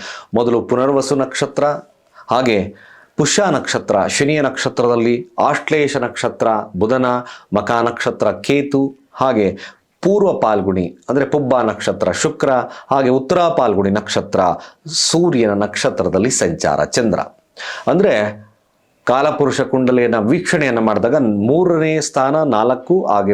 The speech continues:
ಪಂಚಮ ಸ್ಥಾನ ಆರರ ಸ್ಥಾನದ ಫಲಗೆ ನಿರ್ಣಯವನ್ನ ಕೊಡ್ತಾನೆ.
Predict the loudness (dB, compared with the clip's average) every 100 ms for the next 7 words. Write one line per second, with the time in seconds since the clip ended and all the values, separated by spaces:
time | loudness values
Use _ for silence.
0 | 0 -2 -2 -2 -2 -2 -2 0 -2 0
1 | 0 2 0 -2 -4 -4 -2 -2 -2 0
2 | 0 2 0 2 2 2 2 0 0 -2
3 | -4 -6 -14 _